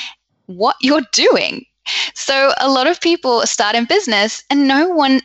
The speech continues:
who knows them actually knows that they're doing that. So the very people who already know, like, and trust you, who already have that deep and meaningful relationship with you, who want to support you, can't actually do anything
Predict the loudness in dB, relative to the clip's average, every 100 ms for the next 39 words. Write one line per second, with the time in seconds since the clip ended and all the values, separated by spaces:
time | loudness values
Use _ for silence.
0 | 0 0 2 0 0 -2 -4 -4 0 0
1 | 0 0 -2 -4 -4 -2 0 0 0 -2
2 | -6 -8 -14 -12 -4 0 0 0 0 2
3 | 2 0 0 -2 -2 -4 -4 -6 -8 -2
4 | 2 2 2 2 0 0 -2 -4 -2 0
5 | 2 2 0 0 -2 0 -2 -2 -4 -4
6 | -8 -4 0 2 2 0 0 0 0 -2
7 | -4 -6 -8 -6 -2 0 -2 -2 -2 2
8 | 2 4 2 2 0 0 0 2 2 0
9 | -2 -6 -6 -6 -4 -2 -2 2 0 0
10 | -2 -2 -2 -6 -2 -2 -2 -2 0 -2
11 | -6 -12 -14 -8 -2 2 0 -2 -6 -4
12 | -2 -2 -2 -2 -2 -2 -4 -4 -4